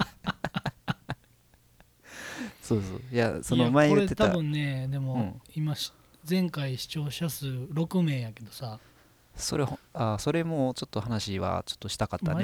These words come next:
Speaker 2: でもこれ僕、
Speaker 1: うん。
Speaker 2: Spotifyで京都っていうワードで検索してる人、意外と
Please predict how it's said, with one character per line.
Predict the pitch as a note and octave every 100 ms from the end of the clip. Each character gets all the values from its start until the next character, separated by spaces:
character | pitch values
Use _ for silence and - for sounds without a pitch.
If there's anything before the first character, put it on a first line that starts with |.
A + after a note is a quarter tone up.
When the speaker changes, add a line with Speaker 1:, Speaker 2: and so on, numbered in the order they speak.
| F#3+
Speaker 2:
で |
も | E3 A3+
こ |
れ | B3 A3+
僕、 | D3+ C#3 D3+
Speaker 1:
う | D3+
ん。 | F3+ - - _ _ _ _ _ -
Speaker 2:
Spotify | - B3 - D#3+ C#3 B2+
で | B2+ C3 B2 -
京 | A3 A#3+
都 | - B2
っ |
て | - - D3
い | C3
う | C3
ワ | D3
ー | D3+
ド | D3+
で | D3
検 | E3 E3 -
索 | D#3+ C#3+ D#3
し | -
て | E3
る | D#3+
人、 | - B2+ A#2 A#2+ _ _ -
意 | F3
外 | G3 G#3+ G2+
と | C3+ C3